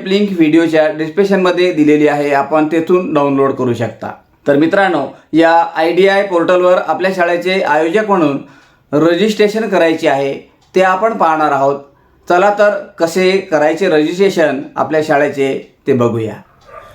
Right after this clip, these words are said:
कोणताही एक ब्राउझर आपण ओपन करायचा आहे आणि या ठिकाणी ॲड्रेस बारमध्ये ही लिंक आपल्याला ओपन करायची आहे. ओपन केल्यानंतर अशा प्रकारचं डॅशबोर्ड आपल्यासमोर येईल.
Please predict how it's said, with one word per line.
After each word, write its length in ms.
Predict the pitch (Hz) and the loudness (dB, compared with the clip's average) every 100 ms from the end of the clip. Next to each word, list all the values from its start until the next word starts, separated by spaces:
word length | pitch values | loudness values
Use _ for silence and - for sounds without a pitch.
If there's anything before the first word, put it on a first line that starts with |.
| - | -4
कोणताही 380 | 170 175 196 202 | -2 2 4 6
एक 240 | 208 214 | 4 2
ब्राउझर 340 | 165 170 170 175 | 2 4 6 4
आपण 200 | 175 175 | 4 2
ओपन 280 | 165 175 175 | 0 0 0
करायचा 360 | 160 151 139 | 0 0 0
आहे 240 | 135 151 196 - - - - - | -2 -2 -8 -18 -20 -20 -20 -12
आणि 280 | - 147 156 | -4 -2 0
या 120 | 160 | 2
ठिकाणी 640 | 160 165 160 151 147 151 - - - - | 0 0 -2 0 -2 -4 -12 -20 -20 -4
ॲड्रेस 340 | 143 151 180 | -2 0 0
बारमध्ये 560 | 170 165 147 143 160 170 - | 2 2 2 0 0 -2 -6
ही 140 | 147 | -2
लिंक 220 | 143 156 160 - - - | -2 -2 -4 -12 -18 -10
आपल्याला 380 | 131 147 143 | -2 0 2
ओपन 360 | 143 151 147 190 | 0 -2 -2 -2
करायची 380 | 165 151 135 131 | 0 0 0 0
आहे. 420 | 127 151 196 - - - - - - - - - | -2 -4 -10 -20 -20 -20 -20 -20 -20 -20 -20 -8
ओपन 320 | 147 156 190 196 | 0 2 2 0
केल्यानंतर 640 | 190 190 185 165 165 170 196 - - - - | 2 2 0 0 0 0 -2 -12 -20 -20 -6
अशा 220 | - - | -2 0
प्रकारचं 540 | 180 175 160 160 170 165 | 0 0 0 0 -2 0
डॅशबोर्ड 400 | 151 151 151 151 | 0 0 0 0
आपल्यासमोर 520 | 139 147 143 139 131 | 0 -2 -4 -2 0
येईल. 260 | 127 139 | 0 0